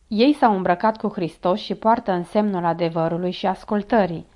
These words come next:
Sunt conduși de principiile cele mai înalte și sfinte, pe care Hristos l-a exemplificat în viața sa. Însă lumea este guvernată de principiile înșelăciunii și nedreptății.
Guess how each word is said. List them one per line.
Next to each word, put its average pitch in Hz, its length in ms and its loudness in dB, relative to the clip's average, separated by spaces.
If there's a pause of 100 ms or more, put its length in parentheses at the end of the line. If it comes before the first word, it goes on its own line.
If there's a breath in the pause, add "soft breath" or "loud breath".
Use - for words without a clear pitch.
(840 soft breath)
Sunt 269 280 0
conduși 262 480 0
de 294 120 4
principiile 240 640 -2
cele 247 260 -2
mai 226 260 0
înalte 240 400 -2
și 220 180 -6
sfinte, 175 680 -6 (320 soft breath)
pe 214 120 2
care 185 260 4
Hristos 180 500 -4
l-a 208 120 2
exemplificat 175 840 -4
în 180 140 -4
viața 170 400 -4
sa. 175 380 -2 (1120 soft breath)
Însă 247 380 4
lumea 330 260 4
este 277 300 2
guvernată 226 600 2
de 214 140 -2
principiile 220 600 -4
înșelăciunii 185 720 -4
și 214 160 -10
nedreptății. 214 840 -4